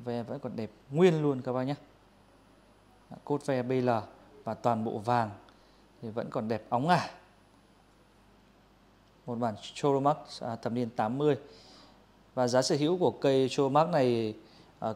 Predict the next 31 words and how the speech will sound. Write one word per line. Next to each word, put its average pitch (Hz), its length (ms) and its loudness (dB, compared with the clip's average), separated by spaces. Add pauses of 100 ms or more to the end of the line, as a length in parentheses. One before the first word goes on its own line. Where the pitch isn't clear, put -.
cây 135 360 4
này 127 200 2
đẹp 110 180 0
xuất - 180 -2
sắc 226 200 4 (160)
thì 110 160 -10
có 113 440 0 (220)
chia, 143 220 -2
xin 135 300 -2
chia 135 140 0
sẻ 123 160 0
với 107 80 -2
các 117 120 -4
bác 131 160 2
với 123 180 -2
giá 117 180 0
là 135 100 0
mười 117 340 -2
một 113 180 -4
triệu - 260 -6
năm. 143 240 4 (1080)
Đó, 104 220 -10
rất 147 160 0
xứng 131 300 -2
đáng 123 260 4
phải 117 100 -4
không 117 120 -2
ạ? 117 100 0 (280)
Một 113 240 -6
cây 123 240 0
Chromax 127 440 0